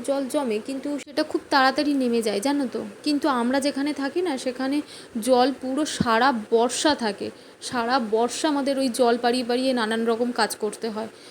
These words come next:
আর ওখানে যারা থাকে, সত্যি তারা অনেক কষ্ট করে। আর এখানকার রাস্তাঘাটটা, আমি যত বছর এসছি, মানে, আমার বিয়ে হয়েছে এগারো বছর, এগারো বছর ধরেই আমি দেখছি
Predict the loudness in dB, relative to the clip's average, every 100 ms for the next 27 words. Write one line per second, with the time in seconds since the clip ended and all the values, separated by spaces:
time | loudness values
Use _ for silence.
0 | -12 -2 0 0 0 0 0 0 -2 -2
1 | -2 -2 -4 -4 -4 -2 2 2 2 -2
2 | -2 -4 -2 -2 -2 -2 -4 -10 -18 -8
3 | -2 -2 0 -2 -2 0 0 2 0 -2
4 | -6 -6 -6 -4 -4 -2 -2 0 0 0
5 | 0 0 0 0 0 -2 -4 -8 -6 -6
6 | -4 -4 -4 -4 -4 -2 0 0 0 0
7 | 0 0 2 0 0 -2 0 0 0 0
8 | 0 0 -2 -6 0 0 2 0 -2 0
9 | -2 -2 -8